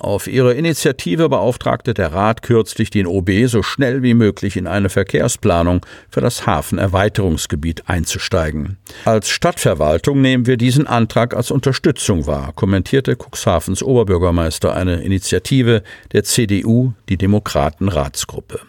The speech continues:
Im selben Atemzug trat Uwe Santja der Auffassung entgegen, dass das Thema F neunzig nicht energisch genug behandelt werde.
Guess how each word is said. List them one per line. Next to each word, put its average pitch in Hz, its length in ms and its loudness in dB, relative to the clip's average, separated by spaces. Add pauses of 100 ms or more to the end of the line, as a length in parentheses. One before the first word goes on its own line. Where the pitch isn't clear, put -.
(120)
Im 98 160 -2
selben 151 340 0
Atemzug 107 760 -2 (320)
trat 113 320 0
Uwe 110 200 2
Santja 120 520 2 (240)
der - 100 -2
Auffassung 110 520 0
entgegen, 98 540 -2
dass 170 200 0
das 139 160 0
Thema 143 320 2
F 113 160 -2
neunzig 135 500 2
nicht 127 220 0
energisch 110 560 2
genug 156 380 0
behandelt 80 500 -2
werde. 64 380 -12